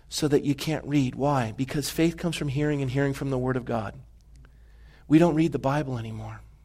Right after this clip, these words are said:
We have to make idiot, dumbed down versions that we can read 'cause we're lazy. And it was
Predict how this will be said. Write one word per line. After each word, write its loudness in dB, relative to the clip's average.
We 6
have 6
to 2
make 2
idiot, 6
dumbed 6
down 4
versions 0
that 2
we 4
can -4
read -2
'cause -8
we're 0
lazy. -6
And 6
it 4
was 6